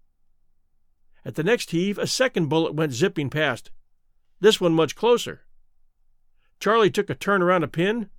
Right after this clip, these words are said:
and sat down. There were no more shots,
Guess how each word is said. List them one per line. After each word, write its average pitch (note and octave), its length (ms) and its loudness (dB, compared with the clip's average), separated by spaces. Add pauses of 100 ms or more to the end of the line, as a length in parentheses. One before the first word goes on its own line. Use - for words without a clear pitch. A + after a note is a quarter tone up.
(120)
and C#3 100 -8
sat F3 280 -2
down. D#3+ 400 0 (1200)
There C3 120 -4
were A2+ 80 -2
no D3 160 0
more G3 200 4
shots, - 520 -2